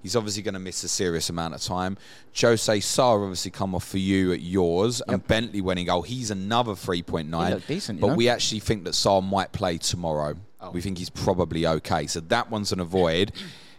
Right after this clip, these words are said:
Speaker 1: Kelleher is obviously an option. Dubravka obviously solves a potential problem for people. All I'd just say is, obviously,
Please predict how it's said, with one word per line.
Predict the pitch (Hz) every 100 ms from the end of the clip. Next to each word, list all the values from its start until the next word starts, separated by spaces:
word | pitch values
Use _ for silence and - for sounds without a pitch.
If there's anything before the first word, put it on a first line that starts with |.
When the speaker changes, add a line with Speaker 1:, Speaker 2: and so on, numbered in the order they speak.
| -
Speaker 1:
Kelleher | - 123 110 107 98
is | 87
obviously | 95 92 82 87
an |
option. | 85 87 - 87 104 104 -
Dubravka | 101 131 120 - 98
obviously | 92 87 - 87
solves | - - 92 82
a | 82
potential | 78 98 90 -
problem | 80 98 85 80
for | 80
people. | 80 80 78 85 101 - - - -
All | - 143 143
I'd | 127
just | 131 -
say | - 123 92
is, | 87 101 - - - - - - - - - - - - - - - - - - -
obviously, | 113 110 113